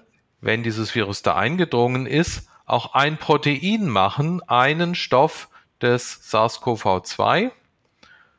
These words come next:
Und wenn dieser Stoff auf einmal auftritt, dann wird wieder das Immunsystem aufmerksam. Es reagiert mit einer Immunantwort, die dann hoffentlich auch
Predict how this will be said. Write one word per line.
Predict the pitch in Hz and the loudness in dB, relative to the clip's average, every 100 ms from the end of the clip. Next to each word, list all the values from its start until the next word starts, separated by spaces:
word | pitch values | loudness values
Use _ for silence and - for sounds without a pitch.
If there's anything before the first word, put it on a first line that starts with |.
| _ _ _ _ _ | _ _ _ _ _
Und | 117 110 | -10 -2
wenn | 123 139 | 0 0
dieser | 131 120 | 0 0
Stoff | - 117 113 | 2 0 2
auf | 113 - | -2 -2
einmal | 113 113 107 98 92 92 - _ _ _ | -2 -2 2 2 2 -4 -12 _ _ _
auftritt, | - 123 170 - - 190 - - _ _ _ | 0 2 2 -2 0 0 0 -12 _ _ _
dann | - 107 107 | -6 -2 -2
wird | 107 | -2
wieder | 101 95 | -4 -2
das | 92 - | -4 -4
Immunsystem | 123 147 170 156 - 143 139 | -2 0 0 -2 -2 -2 0
aufmerksam. | 110 120 - 110 - - 101 101 107 - _ _ _ | -2 -2 -2 -2 -2 0 2 2 -2 -10 _ _ _
Es | 110 - | -8 0
reagiert | 101 95 - 117 120 117 | 2 2 2 0 0 -2
mit | 110 - | -4 -4
einer | 92 | -4
Immunantwort, | 90 110 139 131 131 - 127 127 - _ _ 110 | -4 -4 -2 -2 -2 0 0 0 -6 _ _ -8
die | 98 | -2
dann | 104 120 180 185 | 2 2 0 -6
hoffentlich | - 82 120 - 180 - - _ _ _ | -6 -6 -6 -2 -2 -2 -10 _ _ _
auch | 104 104 120 - | 0 2 2 0